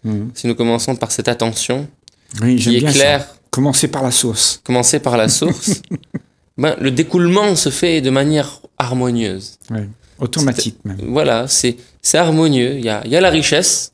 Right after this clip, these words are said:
Speaker 1: Mhm.
Speaker 2: qui est là de génération en génération, notre famille la possède, mais elle œuvre différemment dans le monde sans créer le chaos.
Speaker 1: Mhm.
Speaker 2: Elle crée encore plus d'harmonie.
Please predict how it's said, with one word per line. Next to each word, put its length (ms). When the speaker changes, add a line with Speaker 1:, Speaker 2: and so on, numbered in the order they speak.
Speaker 1:
Mhm. 300
Speaker 2:
qui 120
est 60
là 100
de 100
génération 640
en 40
génération, 640
notre 180
famille 300
la 100
possède, 580
mais 80
elle 140
œuvre 180
différemment 560
dans 120
le 120
monde 400
sans 240
créer 300
le 100
chaos. 360
Speaker 1:
Mhm. 420
Speaker 2:
Elle 120
crée 320
encore 360
plus 260
d'harmonie. 540